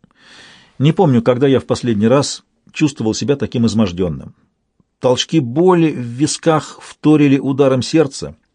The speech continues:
Мне нужно было восстановить силы, но даже просто сидеть было слишком тяжелой задачей для меня. Хотелось рухнуть на пол и провалиться в сон. Я попытался привести мысли в порядок. «Ты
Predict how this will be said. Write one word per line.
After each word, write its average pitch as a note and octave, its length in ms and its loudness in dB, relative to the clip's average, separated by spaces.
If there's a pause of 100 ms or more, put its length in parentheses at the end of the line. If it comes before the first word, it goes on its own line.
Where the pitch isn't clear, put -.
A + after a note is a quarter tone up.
(1160)
Мне B2 200 2
нужно C#3+ 260 2
было C3+ 220 6
восстановить C3+ 520 0
силы, E3 360 0
но A2+ 100 4
даже A#2 220 2
просто C3+ 320 -2
сидеть D#3 760 -2
было A2 300 -2
слишком A#2+ 400 -4
тяжелой A2+ 400 0
задачей G2 420 -2
для D#2+ 140 -10
меня. D#2 280 -8 (840)
Хотелось D3 500 2 (160)
рухнуть C#3+ 560 2
на E3 300 2
пол G3 180 0
и C#3+ 160 -4
провалиться B2+ 540 -2
в - 40 -12
сон. F2+ 300 -6 (640)
Я G#2 280 0
попытался A#2 640 -2
привести G#2+ 420 -4
мысли A#2 260 -2
в A2 80 -14
порядок. A#2+ 460 0 (1120)
«Ты D#3 240 2